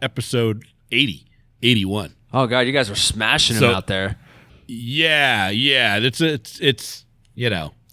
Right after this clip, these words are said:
Speaker 1: it's, it's a crazy amount. It's,
Speaker 2: Yeah.
Speaker 1: you know, especially working full time and then trying to do this at night
Speaker 2: Yes,
Speaker 1: and then going
Speaker 2: exactly.
Speaker 1: home and
Speaker 2: I, I, hey, I feel you right there, brother.
Speaker 1: Yeah.
Speaker 2: <laughs> I'm in the same boat right there.
Speaker 1: Yeah.
Speaker 2: Kind of, like, full
Speaker 1: And you gotta, you got
Speaker 2: time.
Speaker 1: family time that you
Speaker 2: Yeah,
Speaker 1: Yeah.
Speaker 2: yeah, man.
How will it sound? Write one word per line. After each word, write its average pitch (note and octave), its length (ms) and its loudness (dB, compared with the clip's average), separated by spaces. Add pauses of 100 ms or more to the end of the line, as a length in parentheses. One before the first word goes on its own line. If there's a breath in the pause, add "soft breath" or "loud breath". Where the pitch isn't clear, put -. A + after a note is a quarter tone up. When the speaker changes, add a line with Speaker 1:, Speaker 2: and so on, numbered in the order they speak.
Speaker 1:
it's, C3+ 200 0
it's - 180 2
a D3 40 2
crazy B2 500 2
amount. F2 360 -4
It's, G#2+ 80 0
Speaker 2:
Yeah. G#2+ 260 2 (580 loud breath)
Speaker 1:
you G2+ 140 0
know, D2+ 160 -4 (400)
especially - 360 2
working C3+ 280 2
full A#2+ 180 0
time G2+ 320 0
and F#2+ 100 -4
then F#2+ 100 -2
trying G2+ 200 -2
to F#2+ 60 -2
do F#2 140 -6
this F#2 140 -8
at F2+ 100 -6
night E2+ 180 0
Speaker 2:
Yes, B2+ 260 2
Speaker 1:
and G2 80 2
then A2+ 80 2
going G2 160 2
Speaker 2:
exactly. A#2 240 2
Speaker 1:
home G#2+ 180 2
and G2 80 4
Speaker 2:
I, A2+ 100 2 (100)
I, B2 40 0
hey, B2+ 180 0
I A#2+ 140 -2
feel C#3 200 0
you B2 140 4
right A#2 200 2
there, G#2+ 160 2
brother. G2+ 340 2
Speaker 1:
Yeah. A3 240 0
Speaker 2:
<laughs> - 80 0
I'm C#3+ 160 0
in D3 140 2
the C#3 60 -2
same C3+ 300 0
boat A#2+ 220 2
right A2 180 0
there. G#2 240 0
Speaker 1:
Yeah. C#3 340 2 (180 loud breath)
Speaker 2:
Kind C#3 180 0
of, B2 100 2
like, B2+ 140 0
full C#3 180 0
Speaker 1:
And D3 80 6
you D#3+ 60 2
gotta, C#3 140 4
you C3 60 4 (100)
got C3 60 4
Speaker 2:
time. B2+ 80 0
Speaker 1:
family C3 320 2
time C3+ 320 2
that D3 100 0
you C#3+ 80 -6 (200)
Speaker 2:
Yeah, D3 560 0
Speaker 1:
Yeah. A#2+ 420 4
Speaker 2:
yeah, - 60 0
man. G2+ 360 -4